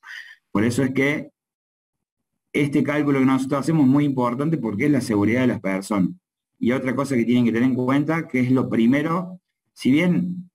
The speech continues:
nosotros lo estamos calculando a posterior del esquema unifilar, ¿por qué ustedes imaginan que lo hacemos a posterior del esquema unifilar?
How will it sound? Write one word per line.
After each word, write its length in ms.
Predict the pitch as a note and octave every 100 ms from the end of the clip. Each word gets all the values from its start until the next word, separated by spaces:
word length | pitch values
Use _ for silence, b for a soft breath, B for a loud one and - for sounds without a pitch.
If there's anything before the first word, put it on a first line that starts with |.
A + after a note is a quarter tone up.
| _ _ _
nosotros 340 | A2 A#2 D3+ D3
lo 60 |
estamos 260 | A#2+ D3+ C#3
calculando 1000 | A#2+ A#2 A#2 C3+ D3 C#3+ B2 A2 G2 - - _ _
a 160 | A#2 A#2
posterior 880 | B2 G#2+ B2 A#2+ C3+ E3 D#3 D3 - -
del 460 | A2 A2+ G#2 G#2
esquema 340 | G#2 G2+ D3 C#3+
unifilar, 640 | B2 G2+ G#2 A#2+ C#3 D3
¿por 180 | B2 A#2
qué 80 | C#3
ustedes 400 | C#3 D3+ C#3 B2
imaginan 580 | A#2 A2 G#2 B2+ C#3 A#2
que 100 | G#2+
lo 100 | G#2+
hacemos 320 | G#2+ C3+ B2+
a 80 | -
posterior 580 | F#2+ - G#2 A2+ B2+
del 160 | B2 G#2+
esquema 300 | G2 G2+ A2+
unifilar? 500 | G#2 G2 F#2+ F#2